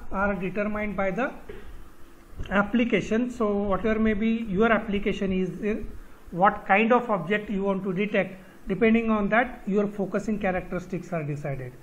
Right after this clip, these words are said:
So narrower is the directional diagram of the antenna, uh, more is the sensitivity. So we have already studied in, uh, previous that if your lobe is narrower,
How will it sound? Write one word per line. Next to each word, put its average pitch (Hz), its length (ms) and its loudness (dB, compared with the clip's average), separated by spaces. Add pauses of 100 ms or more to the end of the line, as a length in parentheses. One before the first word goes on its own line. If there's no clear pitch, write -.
(420)
So 233 140 2
narrower 254 720 4 (100)
is 233 180 0
the 240 120 4
directional 233 800 2
diagram 202 760 2
of 196 160 0
the 202 80 0
antenna, 190 640 -2 (1200)
uh, 220 60 -2
more 220 300 6
is 233 160 4
the 240 120 4
sensitivity. 180 920 -2
So 202 460 6 (120)
we 202 140 2
have 202 160 2
already 202 400 2
studied 202 380 0
in, 196 340 2
uh, 185 120 0
previous 185 640 0 (220)
that 180 360 0 (560)
if 220 240 0
your 233 240 6
lobe 233 340 4
is 226 160 2
narrower, 175 560 4